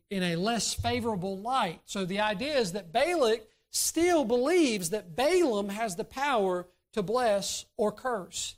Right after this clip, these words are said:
but Balaam doesn't have any power to do that, because God has put his seal of protection on these people.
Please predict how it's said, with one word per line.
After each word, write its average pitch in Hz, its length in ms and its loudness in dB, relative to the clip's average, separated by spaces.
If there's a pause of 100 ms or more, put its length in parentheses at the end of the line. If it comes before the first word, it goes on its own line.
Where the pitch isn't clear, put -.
but - 140 -16
Balaam 240 260 -2
doesn't 190 260 -4
have 262 140 -4
any 247 120 -6
power 151 280 -8
to 135 60 -12
do 135 180 -14
that, 135 220 -20 (800)
because 233 440 2
God 220 680 2 (280)
has 220 180 0
put 269 260 -4
his 226 400 -2 (120)
seal 311 600 0
of - 180 -2
protection 240 760 -4
on 190 200 -2
these 226 280 -4
people. 269 480 -10